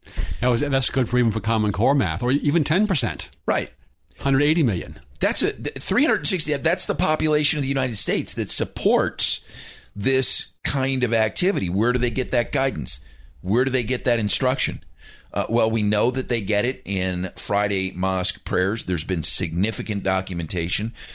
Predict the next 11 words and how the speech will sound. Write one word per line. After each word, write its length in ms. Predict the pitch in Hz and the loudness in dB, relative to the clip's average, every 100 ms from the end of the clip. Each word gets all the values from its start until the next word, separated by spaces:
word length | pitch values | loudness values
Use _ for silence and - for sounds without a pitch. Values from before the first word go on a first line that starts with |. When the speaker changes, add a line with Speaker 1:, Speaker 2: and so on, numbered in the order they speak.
| - - | -12 -4
Speaker 2:
uh, 300 | 82 78 80 | 0 0 -2
in 260 | 98 95 87 | -2 -2 -2
mosques 520 | 87 92 98 - - - | 0 0 0 -2 -4 -2
around 460 | 90 87 95 98 | 0 0 0 0
the 80 | 87 | -2
world 480 | 80 80 85 110 113 - - | -2 0 2 0 -4 -16 -8
where 260 | 90 90 87 | -2 0 0
imams 580 | 85 80 87 98 117 - | -2 0 2 0 -2 -2
are 180 | 90 | -2
directing, 880 | 82 80 80 82 95 - 98 92 95 - - _ | -2 -2 0 0 0 -2 -2 -2 -2 -6 -20 _
uh, 260 | 80 87 78 | -2 0 0